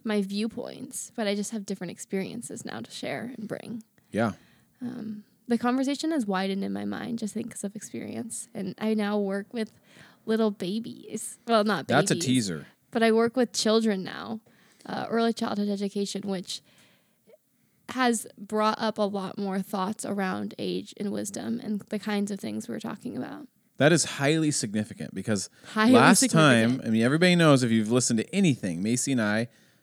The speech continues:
Speaker 2: met in the context of doing youth ministry at a church in, here in Seattle.
Speaker 1: Mm-hmm.
Speaker 2: And, uh, since, uh, Macy has been working at a preschool that follows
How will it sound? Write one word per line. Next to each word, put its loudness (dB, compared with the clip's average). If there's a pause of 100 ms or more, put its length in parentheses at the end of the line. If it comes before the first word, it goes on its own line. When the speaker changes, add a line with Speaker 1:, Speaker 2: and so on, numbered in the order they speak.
(160)
Speaker 2:
met 2
in -4
the 0
context -2
of -2
doing 0
youth 0
ministry 0
at 0
a 0
church -6
in, -6
here -6
in -4
Seattle. -6 (100)
Speaker 1:
Mm-hmm. 2 (260)
Speaker 2:
And, 0
uh, 0 (220)
since, 0 (680)
uh, -2
Macy 4
has 4
been 4
working 2
at 2
a 0
preschool -2
that -2
follows -2